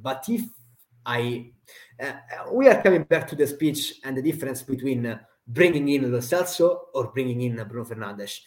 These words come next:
If I need to spend twenty-five million pounds for Kulusevski, I will spend thirty-five, forty million pounds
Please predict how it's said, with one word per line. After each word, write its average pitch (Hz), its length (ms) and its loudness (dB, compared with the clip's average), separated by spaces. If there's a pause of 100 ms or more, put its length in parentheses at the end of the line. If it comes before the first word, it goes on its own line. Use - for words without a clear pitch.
(220)
If 202 240 0
I 220 80 4
need 285 180 2
to 226 80 0
spend 104 420 -8 (200)
twenty-five 208 440 2
million 160 280 0
pounds - 440 -8 (300)
for 151 160 -2
Kulusevski, 147 540 -4 (760)
I 139 140 0
will 139 260 2
spend 107 560 -6 (220)
thirty-five, 127 680 6 (260)
forty 208 400 6
million 135 300 -4
pounds 160 400 -6